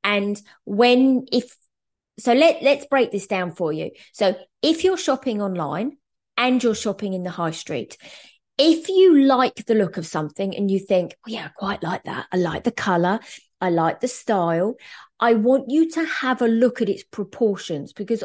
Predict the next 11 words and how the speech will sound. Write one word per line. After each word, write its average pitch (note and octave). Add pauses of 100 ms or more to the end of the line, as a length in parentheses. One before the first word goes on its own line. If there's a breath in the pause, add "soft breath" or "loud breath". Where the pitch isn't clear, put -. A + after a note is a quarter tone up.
obviously B3+ (400 loud breath)
if E4
you've A4
got, B3+
for B3
example, G#3
a F#3+
tier G3+
dress D#3+
this -
season, E3